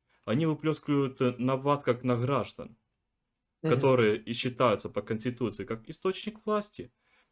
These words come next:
Speaker 1: и
Speaker 2: Мгм.
Speaker 1: которые с молчаливого согласия,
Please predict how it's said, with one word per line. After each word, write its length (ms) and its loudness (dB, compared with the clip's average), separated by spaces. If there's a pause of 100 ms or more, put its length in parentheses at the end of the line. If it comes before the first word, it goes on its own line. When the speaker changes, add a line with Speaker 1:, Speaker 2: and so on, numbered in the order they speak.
(540)
Speaker 1:
и 60 -2
Speaker 2:
Мгм. 20 2
Speaker 1:
которые 400 4
с 80 -10
молчаливого 600 0
согласия, 720 0